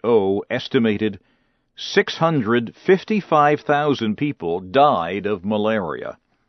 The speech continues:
A W H O spokesman told V O A Friday that The Lancet counted malaria deaths differently. The W H O does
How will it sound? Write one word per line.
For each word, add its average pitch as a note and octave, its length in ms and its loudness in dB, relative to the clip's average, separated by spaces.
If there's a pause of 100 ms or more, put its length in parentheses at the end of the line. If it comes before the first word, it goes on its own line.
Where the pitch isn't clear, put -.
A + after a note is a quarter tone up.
(840)
A D#2 100 -8
W A2+ 560 0
H A#2+ 240 -2
O A#2+ 140 4
spokesman A2+ 680 0
told C#3 360 -2
V A2+ 220 0
O G#2 220 2
A G#2+ 160 0
Friday F#2+ 640 -4 (800)
that C#3 300 0
The B2 200 2
Lancet C3 640 0
counted B2 500 0
malaria D#3+ 640 2
deaths C#3 640 -2 (200)
differently. - 600 -4 (1500)
The F2 80 -2
W B2 420 4
H A#2+ 280 2
O A#2 200 4
does G#2+ 640 2